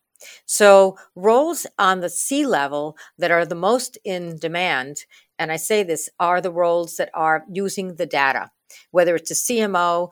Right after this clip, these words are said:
whether it's a C D O, whether it's a C T O, and there's a lot of overlap in those roles. Now, if we leave the roles and we look for the kind of persons we're looking for, we're looking, regardless of role,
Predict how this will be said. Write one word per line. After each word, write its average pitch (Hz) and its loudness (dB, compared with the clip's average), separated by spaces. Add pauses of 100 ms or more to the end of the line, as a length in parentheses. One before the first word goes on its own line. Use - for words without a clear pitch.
(160)
whether 156 -4
it's - -14
a - -8
C 247 -4
D 190 -2
O, 165 0 (200)
whether 160 -2
it's 160 -6
a 156 -8
C 226 -8
T 190 -4
O, 151 0 (280)
and 185 -2
there's 208 -2
a 214 -2
lot 214 2
of 226 -4
overlap 156 0
in 139 -16
those 123 -12
roles. - -12 (420)
Now, 196 4 (160)
if 196 0
we 220 -2
leave 349 0
the 269 4
roles 226 4
and 190 -2
we 185 -2
look 220 -2
for 202 -2
the 185 -2
kind 185 -4
of 156 -12
persons 277 -2
we're 147 -4
looking 131 -12
for, - -8 (360)
we're 190 2
looking, 269 0
regardless 185 4
of 139 -6
role, 135 -2